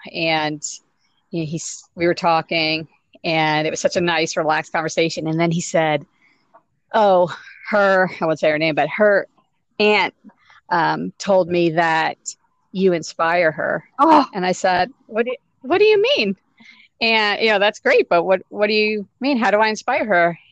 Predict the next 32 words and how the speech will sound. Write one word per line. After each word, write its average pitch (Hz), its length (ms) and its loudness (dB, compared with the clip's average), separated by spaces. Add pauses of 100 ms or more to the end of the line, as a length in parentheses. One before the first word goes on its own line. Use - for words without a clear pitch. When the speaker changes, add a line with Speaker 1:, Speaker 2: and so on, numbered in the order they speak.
Speaker 1:
And 170 540 -2 (400)
he 190 140 -6
told 180 280 -2
me 175 180 0
that 165 240 0 (340)
she 185 420 -2
had 165 220 -2
told 180 440 0
him 143 500 -4 (140)
the 156 120 0
other 139 220 0
day 147 500 0
that, 143 380 -2 (840)
uh, 147 260 -4 (260)
all, 160 440 0 (340)
um, 147 340 -6 (360)
the 175 80 -4
goals 170 340 0
that 160 140 -2
I've 143 180 -4
achieved 147 720 -6 (120)
and 165 140 -6
seeing 170 320 -2
me 160 140 0
out 156 200 -4
with - 180 -6
my 156 160 -6
girlfriends 151 720 -4
running 156 580 -2 (560)
has - 320 -4
inspired 160 760 -4
her. - 300 -8